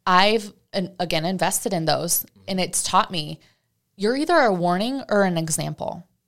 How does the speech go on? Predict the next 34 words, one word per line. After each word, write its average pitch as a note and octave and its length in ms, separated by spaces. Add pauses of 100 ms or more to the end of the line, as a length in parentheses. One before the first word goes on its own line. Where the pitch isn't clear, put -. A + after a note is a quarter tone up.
(120)
And A#3+ 160
you're C4 200
in A#3 180 (120)
everything A#3+ 960
that G#3+ 200
you G3+ 500 (260)
do. D#3+ 320 (260)
You're B3 360
one G#3+ 440 (260)
or A3 260
the F#3 180
other. - 420 (520)
And A3 140
so G#3+ 260
looking, A3+ 560
like, G3 220
when G#3 100
I A#3+ 120
think A3+ 220
of G3+ 120
my F3 160
daughter, D#3 360
when F3 140
I F#3+ 80
think G#3 260
of G#3+ 140
looking, G3 600 (100)
like, F#3 240
looking G#3+ 400
her F#3 180
in F3 120
the E3+ 100
face, - 500 (160)
I A3+ 480